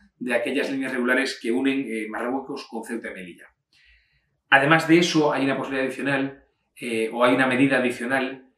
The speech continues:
que es la que establece que este año no se aplicarán penalizaciones por el hecho de que no se alcancen estos tráficos mínimos, y esto es muy relevante porque puede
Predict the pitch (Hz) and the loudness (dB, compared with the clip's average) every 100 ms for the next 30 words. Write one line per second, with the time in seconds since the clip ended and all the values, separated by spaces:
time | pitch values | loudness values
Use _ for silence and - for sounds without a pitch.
0 | _ - 120 123 123 135 127 127 - - | _ -6 -2 0 0 0 2 0 -4 -8
1 | 127 127 123 117 117 110 120 - - 120 | -6 -6 -8 -8 -6 -6 -6 -8 -6 -6
2 | - 120 123 131 131 123 113 113 113 113 | -6 -8 -8 -8 -10 -8 -6 -4 -2 -2
3 | 117 110 107 107 117 123 120 - 110 104 | -4 -6 -6 -8 -6 -6 -8 -12 -10 -6
4 | 110 - 113 110 113 110 107 113 110 110 | -6 -6 -8 -6 -8 -10 -8 -10 -8 -12
5 | - - 110 113 - - 127 127 120 113 | -12 -14 -14 -12 -12 -8 -8 -8 -10 -12
6 | 117 113 - 113 110 120 117 117 117 117 | -10 -12 -12 -14 -10 -6 -4 -2 -4 -4
7 | 113 113 110 - 107 110 110 | -8 -8 -12 -12 -10 -8 -8